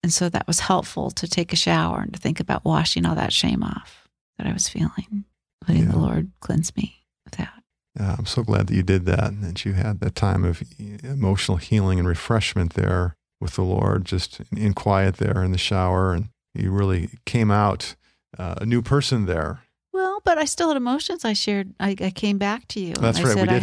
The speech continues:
Speaker 1: have
Speaker 2: sort of a,
Speaker 1: more,
Speaker 2: a part
Speaker 1: I have
Speaker 2: two there,
Speaker 1: more,"
Speaker 2: didn't we?
Speaker 1: 'cause I had
Speaker 2: Yeah.
Speaker 1: more awareness again
Speaker 2: Yeah.
Speaker 1: from that. And I said, "I'm, I have some more feelings."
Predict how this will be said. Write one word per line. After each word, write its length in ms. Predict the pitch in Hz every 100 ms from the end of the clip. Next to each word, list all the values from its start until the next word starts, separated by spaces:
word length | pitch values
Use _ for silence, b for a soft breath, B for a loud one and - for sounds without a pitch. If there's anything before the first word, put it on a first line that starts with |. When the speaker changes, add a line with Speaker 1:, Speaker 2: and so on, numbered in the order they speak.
| 117
Speaker 1:
have 80 | 175
Speaker 2:
sort 100 | 117
of 80 | 202
a, 20 |
Speaker 1:
more, 100 | -
Speaker 2:
a 80 | -
part 240 | - 120
Speaker 1:
I 40 | 95
have 60 | -
Speaker 2:
two 200 | 135 120
there, 160 | 98
Speaker 1:
more," 80 | 92
Speaker 2:
didn't 180 | 101 95
we? 60 | 92
Speaker 1:
'cause 100 | -
I 40 |
had 140 | 190 196
Speaker 2:
Yeah. 60 |
Speaker 1:
more 140 | 190 190
awareness 540 | 190 190 185 175 -
again 380 | - - - 135
Speaker 2:
Yeah. 280 | 98 85 82 - _ -
Speaker 1:
from 180 | 165 156
that. 320 | 139 123 -
And 100 | 160
I 40 | -
said, 200 | - 151
"I'm, 200 | 170 165 - -
I 60 | 170
have 140 | 175
some 160 | - 180
more 100 | 180
feelings." 680 | 185 175 156 156 165 190